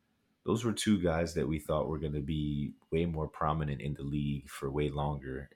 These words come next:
I remember it being the whole who should be one, who should be two, who should win the Heisman. Like, I remember their college careers, and even though, you know, professionally it hasn't arced the way that I think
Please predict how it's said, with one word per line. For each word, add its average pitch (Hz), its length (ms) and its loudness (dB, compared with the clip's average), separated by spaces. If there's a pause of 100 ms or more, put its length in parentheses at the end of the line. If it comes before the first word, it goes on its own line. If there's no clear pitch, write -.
I 76 80 -2
remember 76 440 -2
it 64 100 -4
being 76 300 -4
the 71 100 -6
whole 69 380 -2
who 82 100 0
should 71 180 -2
be 73 120 0
one, 73 240 -6
who 76 120 -10
should - 200 -12
be 69 80 -20
two, 73 420 2 (300)
who 87 140 -4
should 73 180 -6
win 73 100 -2
the 69 80 -4
Heisman. 71 500 -4
Like, 69 140 -10
I 80 60 -4
remember 82 420 2
their 73 160 -4
college 71 400 -2
careers, 69 440 -6
and 64 180 -14 (320)
even 82 240 4
though, 78 440 8
you 78 140 -2
know, 71 80 -2
professionally 78 760 2
it 73 100 -2
hasn't 73 300 -4 (600)
arced 85 420 8
the 78 80 4
way 80 220 8
that 73 340 4
I 80 80 0
think 78 260 -2